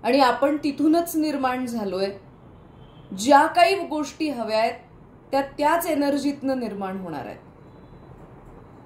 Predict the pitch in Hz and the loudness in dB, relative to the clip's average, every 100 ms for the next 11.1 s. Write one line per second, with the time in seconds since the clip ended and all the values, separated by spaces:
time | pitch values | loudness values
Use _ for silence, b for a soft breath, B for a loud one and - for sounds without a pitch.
0 | - - - - - - - 302 320 349 | -20 -20 -20 -20 -20 -4 4 6 8 6
1 | 359 339 302 285 302 254 220 233 - 254 | 4 2 0 0 -2 -2 -2 -6 -6 -4
2 | 233 247 226 240 220 190 196 - 220 214 | -2 -4 -4 -2 -2 -2 -4 -6 -4 -4
3 | 233 196 196 202 196 196 185 170 160 - | -6 -8 -10 -10 -10 -12 -16 -16 -18 -20
4 | - - - - - - - - - - | -20 -20 -20 -20 -20 -20 -20 -20 -20 -20
5 | - B B - 269 285 277 269 254 269 | -20 B B 4 6 6 4 2 -2 -4
6 | 269 240 240 240 240 214 226 - - - | -4 -8 -8 -8 -6 -6 -8 -12 -20 -20
7 | - - - - - - - - - - | -20 -20 -20 -20 -20 -20 -20 -20 -20 -20
8 | - - - - - - - - - - | -20 -20 -20 -20 -20 -20 -20 -20 -20 -20
9 | - - - - 302 349 403 381 339 311 | -20 -18 -14 6 8 10 8 6 6 4
10 | 302 - - - 240 262 277 294 285 233 | 0 -10 -14 -4 0 2 2 -2 -4 -2
11 | 226 | -2